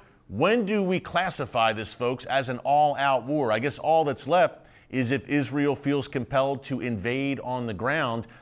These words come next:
and take on this Hamas terror head-on at the root on the ground. Heavy urban fighting, you get the idea. The bigger picture before I go, I want to share with you the Iranian regime.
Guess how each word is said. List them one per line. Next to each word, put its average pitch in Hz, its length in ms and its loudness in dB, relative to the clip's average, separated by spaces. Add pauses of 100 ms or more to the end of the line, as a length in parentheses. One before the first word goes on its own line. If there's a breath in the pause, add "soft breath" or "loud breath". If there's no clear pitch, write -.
(140 loud breath)
and 107 180 -4
take 143 260 0
on 135 160 2
this 131 200 -4
Hamas 127 420 -2
terror 127 320 -2
head-on 143 560 0
at 139 240 -6
the 123 100 -2
root 120 540 -2 (160)
on 117 200 -6
the 117 80 -4
ground. 117 500 -2 (420 loud breath)
Heavy 143 380 2
urban 131 340 2
fighting, 143 460 0
you 127 100 0
get 139 220 -2
the 127 160 0
idea. 113 600 2 (380 loud breath)
The 113 100 -2
bigger 160 300 0
picture 170 380 -2
before 147 380 0
I 147 100 6
go, 143 220 2
I 139 80 6
want 131 240 -2
to 113 80 -4
share 170 340 0
with 123 220 0
you 107 340 0 (560)
the 113 160 -2
Iranian 123 500 0
regime. 139 480 -4